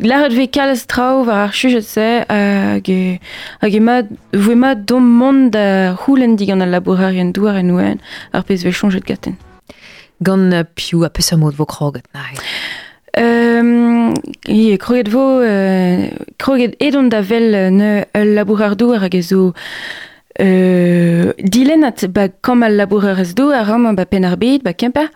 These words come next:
Speaker 1: Euh, mer poulaou ene war ar memes tron hag e laboureur douar vi just saver yer vid ar c'hik a, euh, saout kik vi. Didier Goubile anv.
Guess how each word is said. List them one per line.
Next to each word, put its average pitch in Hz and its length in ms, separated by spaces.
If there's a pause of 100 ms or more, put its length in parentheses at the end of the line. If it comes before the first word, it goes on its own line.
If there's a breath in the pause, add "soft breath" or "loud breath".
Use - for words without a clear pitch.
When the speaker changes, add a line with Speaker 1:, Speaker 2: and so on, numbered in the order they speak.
(640 loud breath)
Speaker 1:
Euh, 202 500
mer 262 460
poulaou 277 400
ene 254 320 (140)
war 214 160
ar 220 100
memes 226 240
tron 294 300 (180)
hag 247 320
e 254 320
laboureur 208 540
douar 196 240
vi 185 100
just 208 340
saver 208 500
yer 240 400
vid 208 140
ar 190 140
c'hik - 240 (460 loud breath)
a, 214 380
euh, 180 280
saout - 500
kik - 300
vi. 170 320 (340 loud breath)
Didier 196 340
Goubile 185 420
anv. 160 180